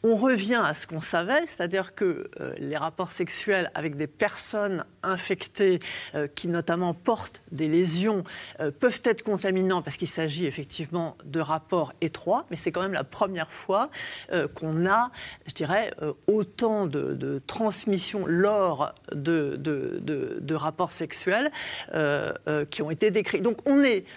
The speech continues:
un virus qui est connu, mais un phénomène totalement inhabituel.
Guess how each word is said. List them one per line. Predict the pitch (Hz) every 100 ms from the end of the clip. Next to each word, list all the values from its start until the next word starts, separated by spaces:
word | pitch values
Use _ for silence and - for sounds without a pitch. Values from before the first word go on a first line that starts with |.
| - -
un | 208
virus | 202 247 294 -
qui |
est | 196
connu, | - 214 208 233 392 - - - -
mais | 185 196
un | 185
phénomène | - 196 175 190 277 311 - - -
totalement | 302 - 240 226 226
inhabituel. | 202 170 151 165 - 151 143 202